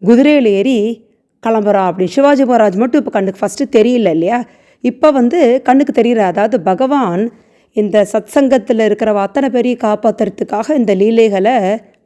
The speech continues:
நடத்துறான். யாரு? துக்காராம் வேண்டினதுனால விட்டலன் இந்த லீலையை நடத்துறான். So, சிவாஜி மகாராஜ் குதிரையில ஏறி கிளம்புற மாதிரி இவ கண்ணுக்கு தெரியறதுனால இந்த சத்சங்கத்துல இருந்த அத்தனை பேரும் பொழைச்சா.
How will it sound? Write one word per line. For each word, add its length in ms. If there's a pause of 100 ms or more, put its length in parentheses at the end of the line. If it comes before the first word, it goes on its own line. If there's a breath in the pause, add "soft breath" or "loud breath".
நடத்துறான். 540 (520)
யாரு? 500 (340 soft breath)
துக்காராம் 520
வேண்டினதுனால 840
விட்டலன் 500
இந்த 200
லீலையை 380
நடத்துறான். 460 (440 soft breath)
So, 180
சிவாஜி 540
மகாராஜ் 540
குதிரையில 380
ஏறி 600
கிளம்புற 360
மாதிரி 300
இவ 160
கண்ணுக்கு 440
தெரியறதுனால 520 (480 soft breath)
இந்த 240
சத்சங்கத்துல 960
இருந்த 240
அத்தனை 280
பேரும் 360
பொழைச்சா. 480